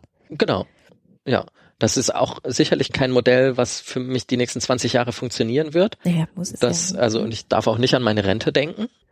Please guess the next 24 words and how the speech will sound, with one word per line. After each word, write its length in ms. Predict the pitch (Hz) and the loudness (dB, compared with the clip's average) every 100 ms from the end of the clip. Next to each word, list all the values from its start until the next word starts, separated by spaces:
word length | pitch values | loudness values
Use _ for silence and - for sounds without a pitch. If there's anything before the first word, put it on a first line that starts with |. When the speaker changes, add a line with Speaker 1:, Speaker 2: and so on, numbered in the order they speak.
| - - - | -20 -14 -6
Speaker 1:
Aber 180 | - 190 | -2 -2
genau, 260 | 185 247 117 | -2 -2 -2
in 120 | - | 0
den 140 | 113 | 2
letzten, 500 | 104 110 - 165 202 202 | 2 0 -2 -6 -8 -4
ja, 160 | 139 226 | 0 2
letztendlich 440 | 202 120 120 139 | 2 0 0 -2
in 60 | 123 | -2
den 120 | 113 | 0
letzten 280 | 117 - 139 | -2 0 0
sechs 220 | 127 - | 2 2
Jahren 340 | 95 107 175 | 2 2 -2
war 140 | 139 123 | -2 0
das 140 | 143 | 0
so 60 | 147 | 0
ein 100 | 127 | -2
bisschen 480 | 123 160 147 160 - 143 | 0 0 -2 -8 -10 -2
meine 360 | 135 135 160 | 0 0 -2
Priorität. 680 | 143 165 170 202 - 190 - - - | 0 0 2 0 2 0 0 -8 -2
Die 80 | |
lag 240 | 120 120 123 | 0 0 2
weniger 320 | 120 135 131 | 0 2 0
auf 140 | - | 0
dem 240 | - 120 | 2 2